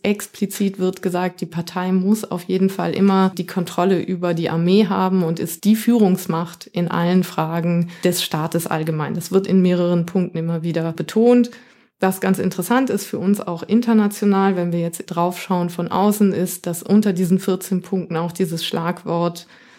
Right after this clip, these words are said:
ein Land, zwei Systeme ist. Das ist ja eins, was, ähm, viel diskutiert worden ist in letzter Zeit. Und auch,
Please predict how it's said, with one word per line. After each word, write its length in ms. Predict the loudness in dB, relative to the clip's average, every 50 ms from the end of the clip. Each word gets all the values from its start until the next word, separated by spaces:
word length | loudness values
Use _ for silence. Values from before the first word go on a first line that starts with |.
| _ _ _ _ -2
ein 200 | 2 4 4 4
Land, 240 | 4 4 2 0 -2
zwei 240 | -2 -4 -4 -4
Systeme 600 | -4 -4 -4 -6 -6 -2 0 2 2 4 2 2 2
ist. 380 | 2 2 0 0 -4 -8 -10
Das 100 | -10 -8
ist 40 | -6 -4
ja 100 | -4 -4
eins, 300 | -2 -4 -4 -4 -6 -6
was, 260 | -8 -8 -8 -10 -10 -8
ähm, 160 | -6 -6 -6
viel 260 | -6 -2 0 0 2
diskutiert 600 | 2 2 0 0 -2 -4 -6 -4 -4 -6 -4 -4
worden 220 | -4 -4 -2 -2 -4
ist 140 | -4 -4 -4
in 100 | -4 -2
letzter 380 | -2 -2 -2 -2 -4 -4 -4
Zeit. 320 | -4 -4 -6 -6 -4 2 4
Und 240 | 4 4 4 4
auch, 280 | 2 2 2 2 2 0